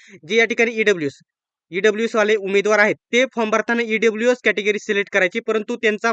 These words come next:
फॉर्म ओपन, ओपनमधून जात होता आणि बऱ्याच विद्यार्थ्यांचे ओपनमधून फॉर्म सिलेक्ट झालेले आहेत. त्यांनी फॉर्म पुन्हा भरायचा आहे, पुन्हा फॉर्म भरायचा आहे. बघू शकता, अशा उमेदवारांकरिता बघू शकता, म्हणजे युजर आयडी तोच वापरायचा आहे, युजर आयडी तोच वापरायचा आहे, हे लक्षात घ्यायचं आहे. आणि तुम्हा-, फॉर्म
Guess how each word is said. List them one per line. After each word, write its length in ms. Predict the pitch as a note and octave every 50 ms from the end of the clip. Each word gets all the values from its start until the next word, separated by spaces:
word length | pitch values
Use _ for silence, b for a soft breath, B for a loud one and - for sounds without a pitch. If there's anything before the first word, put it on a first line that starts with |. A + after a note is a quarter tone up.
| A3 -
फॉर्म 180 | A#3+ G3+ D3 A2+ _ _ _ _ _ _ _ _ _ _ _
ओपन, 380 | - G3 G#3+ - A#3+ G3 C#3+ A#2 - _ _ _ _ _ _ _ _ _ _ -
ओपनमधून 680 | F3 G3 G3 - A#3+ A#3+ A#3 A3 G3 A3+ A#3 A#3 G#3
जात 180 | E3 F3 G3 G3 -
होता 200 | G#3+ - G#3 E3+
आणि 140 | F3 G3 G#3+
बऱ्याच 260 | G3 A3 A3 A3+ -
विद्यार्थ्यांचे 560 | A3+ G#3 G3 G#3+ G#3 - A3 G#3 G#3 - A#3
ओपनमधून 560 | A3+ G#3 G3 - G#3+ G#3+ G#3 G#3 G3+ A3 A3+ -
फॉर्म 180 | - G#3 G3+ G3+
सिलेक्ट 320 | - - G3+ F#3+ G3 F#3
झालेले 300 | E3+ E3+ G3+ G3 G3 G3+
आहेत. 120 | G3 G3+ G#3 -
त्यांनी 220 | G#3 G#3 A3 A#3
फॉर्म 400 | A#3+ - _ _ - G#3 A3+ A3+ A3 _
पुन्हा 260 | - A3 A3 A3 A#3 A3+
भरायचा 300 | A3 G#3 F3+ D3+ - C3+
आहे, 60 | B2+ -
पुन्हा 200 | - G3 G#3 G#3+ G#3 A3+
फॉर्म 120 | A3 G#3+
भरायचा 260 | G#3+ G#3 G#3 G#3 G#3
आहे. 140 | G#3 G#3 A#3 A#3 B B B B A3 B
बघू 120 | E3+ G3 G3
शकता, 300 | - B3 - A#3 A#3 A#3+ - B B B B B B
अशा 260 | F3 G3 G3+ - B3
उमेदवारांकरिता 920 | B3+ B3 A3+ A3 G#3+ G3+ G#3 G#3 G3+ G3+ F#3 - G#3+ G#3 G3+ - E3 B2 B2
बघू 140 | C#3 E3+ F#3
शकता, 240 | F#3 A#3 - - -
म्हणजे 300 | G#3 A3+ A3+ A#3+ C4 C#4+ - b b b b b
युजर 340 | E3 F3 G#3+ A3+ B3 C4 C4
आयडी 200 | A#3+ A#3+ A#3 B3
तोच 260 | - - C4+ C4+ -
वापरायचा 380 | A#3+ G#3+ G#3 F#3 E3 C#3+ D3
आहे, 80 | C#3 C#3
युजर 260 | D#3 F#3 G3 G#3+ A3+
आयडी 180 | G#3+ G#3 G#3 A#3
तोच 260 | - - A#3 A#3 A#3
वापरायचा 420 | A#3 A3 G#3+ - G#3 G3+ G3 G#3
आहे, 120 | G3+ A3 A3+
हे 220 | B3+ G#3+ G3 G3+
लक्षात 220 | F#3+ G3 - A#3 G3+
घ्यायचं 280 | F#3+ G3+ G3+ G3+ G#3+
आहे. 120 | G#3+ A3 A3+
आणि 220 | G#3 G3+ G3+ A#3
तुम्हा-, 480 | A#3 _ A#3 G#3 A3+ A3+ A3+ _ - G#3+
फॉर्म 140 | A3+ A#3